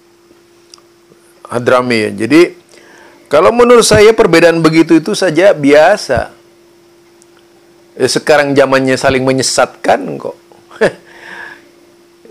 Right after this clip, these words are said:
Jalannya, zamannya saling menyesatkan.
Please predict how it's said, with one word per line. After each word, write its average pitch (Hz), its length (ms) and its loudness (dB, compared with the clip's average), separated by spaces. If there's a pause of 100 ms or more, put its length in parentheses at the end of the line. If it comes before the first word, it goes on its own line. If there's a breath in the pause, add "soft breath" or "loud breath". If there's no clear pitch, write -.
(120)
Jalannya, 220 460 0
zamannya 247 480 0
saling 254 320 0
menyesatkan. 139 880 -2